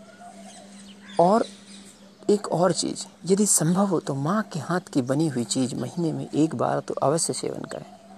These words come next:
यदि आप अपने माँ के हाथ का भोजन करते हैं, तो इससे अच्छा और इससे शक्तिशाली उपाय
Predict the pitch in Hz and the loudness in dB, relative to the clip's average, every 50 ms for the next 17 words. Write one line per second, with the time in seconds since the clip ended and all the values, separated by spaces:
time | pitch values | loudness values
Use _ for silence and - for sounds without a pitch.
0 | - - - - - - - - - - - - 165 175 185 185 151 147 180 208 | -20 -20 -20 -20 -20 -20 -20 -20 -20 -12 -4 -2 0 2 4 4 4 4 4 2
1 | 202 - - - - 156 143 135 131 139 180 185 - 165 143 123 143 143 - - | 2 0 -2 -2 -2 -4 -2 -2 -2 -2 -4 -2 -4 -4 -4 -2 -4 -4 -4 -4
2 | - 143 131 131 127 135 151 180 170 135 - - - - - - 135 123 - - | -6 -6 -4 0 0 2 2 2 0 0 0 -2 -4 -6 -10 -12 -12 -16 -18 -20
3 | - - - - - - - - - _ - - 190 170 - - 170 - - - | -20 -20 -20 -20 -20 -20 -20 -20 -20 _ -2 0 2 2 2 0 -2 0 2 2
4 | - - 190 - - - - - - - - - - 180 180 - - - - 156 | 2 2 2 0 0 0 -2 -2 0 0 -4 -2 -2 -6 -8 -8 -10 -6 -6 -6
5 | - - - 175 - - - - 196 208 220 - - - - - - - - - | -4 -2 -2 2 2 4 6 6 6 4 4 -2 -14 -20 -20 -20 -20 -20 -20 -20
6 | - - - - - - - - - - - 220 214 - - 214 165 147 127 123 | -20 -20 -20 -20 -20 -20 -14 -8 -2 0 0 0 0 4 4 4 4 4 2 0
7 | 127 - - - - - - - - 147 139 - 135 139 135 170 | 0 -2 -8 -10 -16 -16 -10 -4 -2 -2 2 2 2 2 2 0